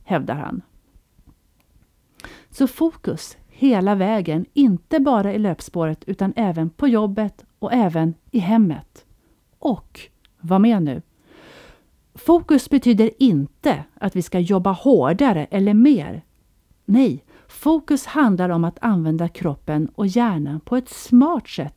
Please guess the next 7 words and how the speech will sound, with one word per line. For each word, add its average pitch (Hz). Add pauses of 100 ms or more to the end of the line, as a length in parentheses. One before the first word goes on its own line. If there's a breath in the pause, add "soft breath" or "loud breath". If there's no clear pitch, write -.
efter 196
bästa 190 (120)
förmåga, 139 (320 loud breath)
på 240
ett -
intelligent 220
sätt. -